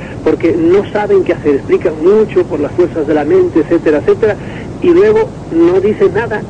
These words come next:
nada, porque los otros por lo menos se agarran, aunque para mí sea erróneamente, se agarran a alguna cosa. Los parapsicólogos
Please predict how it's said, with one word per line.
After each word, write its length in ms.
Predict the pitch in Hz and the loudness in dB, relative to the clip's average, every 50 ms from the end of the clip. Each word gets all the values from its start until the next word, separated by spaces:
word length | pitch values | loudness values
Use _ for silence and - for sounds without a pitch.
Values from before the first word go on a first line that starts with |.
| - 151 | -6 -4
nada, 260 | 160 208 214 165 160 | -4 -2 -2 -4 -4
porque 260 | 156 165 156 156 175 165 | -4 -4 -2 0 0 0
los 140 | 151 139 | 0 2
otros 160 | - - - - | 0 0 0 0
por 80 | 185 185 | -2 0
lo 60 | 175 | 0
menos 220 | 180 196 214 202 - | 2 2 2 0 -2
se 80 | 135 170 | -4 -4
agarran, 460 | 147 143 190 208 202 190 185 170 160 | -4 -2 -2 -2 -2 -2 -2 -2 -4
aunque 280 | 156 151 147 - 147 135 | -4 -6 -4 -4 -4 -4
para 280 | - - 139 127 127 | -4 -4 -6 -4 -2
mí 100 | - 170 196 196 170 - | 2 2 2 2 2 0
sea 180 | 170 170 156 | 0 0 0
erróneamente, 600 | 151 156 160 190 190 190 190 180 202 - 180 175 | 0 0 -2 -2 0 0 0 0 0 -2 -2 -4
se 80 | - 151 | -4 -4
agarran 360 | 139 135 180 190 190 180 165 | -4 -2 -2 -2 -2 -4 -4
a 20 | |
alguna 240 | 160 156 160 170 175 | -4 -2 -2 -2 -2
cosa. 180 | 165 165 151 156 | -2 -4 -4 -6
Los 80 | 151 | -6
parapsicólogos 560 | - - - 277 - 339 330 427 466 453 440 | -6 -6 -6 -4 -4 -2 0 2 2 2 2